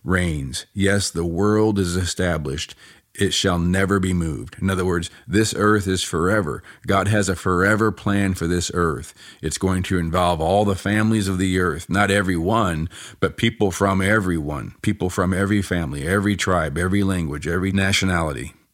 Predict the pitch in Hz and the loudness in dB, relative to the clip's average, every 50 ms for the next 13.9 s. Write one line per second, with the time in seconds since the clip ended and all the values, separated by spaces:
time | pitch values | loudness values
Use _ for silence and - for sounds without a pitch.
0 | _ _ _ _ - - 80 82 82 82 98 107 110 117 120 113 101 98 90 87 | _ _ _ _ -6 -2 0 0 0 2 2 4 4 6 4 4 2 0 0 2
1 | 90 95 101 101 101 101 101 104 98 85 90 92 95 95 95 90 82 80 71 73 | 2 4 4 4 4 4 2 2 0 0 0 2 2 2 2 0 0 -2 -2 -4
2 | 73 80 - - - - - - - - 98 87 85 82 80 76 78 98 101 98 | -6 -10 -12 -18 -20 -20 -20 -14 -6 -2 -2 0 0 0 0 0 2 2 4 4
3 | 98 85 85 85 87 101 104 95 92 95 92 92 82 90 90 82 78 - - 95 | 2 2 0 0 2 2 2 2 2 2 0 0 0 0 0 -2 -2 -4 -2 0
4 | 98 98 90 87 87 - - 82 85 87 85 82 - - 76 65 - - 90 - | 0 0 0 -2 -4 -4 -4 -4 -2 -2 -4 -4 -6 -6 -6 -6 -6 -8 -12 -14
5 | - - - - - 85 85 82 82 80 - - - 95 95 101 104 101 - - | -18 -20 -12 -6 -4 -2 0 0 0 -2 -2 0 2 2 4 2 2 0 -2 -2
6 | - 98 98 95 95 95 - - 92 78 95 95 90 90 82 - - 92 101 98 | -2 0 0 2 0 0 -2 -2 -2 0 0 0 0 0 -2 0 0 2 2 2
7 | 95 98 98 95 95 92 - - - - - - - 95 95 98 101 98 - - | 2 2 2 2 0 -2 -6 -12 -20 -18 -16 -8 -2 0 2 2 2 0 0 -2
8 | 107 - - 104 104 101 92 82 78 78 - - - - - _ _ _ _ _ | -2 0 0 2 2 4 4 2 0 -2 -6 -10 -14 -18 -20 _ _ _ _ _
9 | _ _ _ _ - - 80 82 90 98 101 98 92 92 90 95 95 92 90 90 | _ _ _ _ -12 -4 0 0 2 2 2 2 2 2 2 2 2 2 2 2
10 | 90 87 - - - - - - _ - 90 87 82 87 73 - 92 85 76 92 | 0 -2 -4 -8 -20 -20 -20 -20 _ -12 -6 -2 -2 -2 -2 -2 -6 -8 -8 -8
11 | - 69 - - - 95 95 87 - 98 92 87 - - 107 101 98 92 90 87 | -8 -8 -10 -4 -2 -2 -2 0 0 0 0 2 2 2 2 2 2 2 2 2
12 | 92 95 95 - - - - - 104 101 98 98 95 92 90 92 - - - - | 2 0 0 -4 -6 -8 -4 0 2 4 4 4 2 2 -2 -4 -8 -12 -6 -2
13 | 92 85 82 90 90 - - 82 - - 82 71 57 50 52 - - | -2 0 2 0 0 -2 -4 -4 -4 -2 -4 -2 -2 -4 -8 -10 -14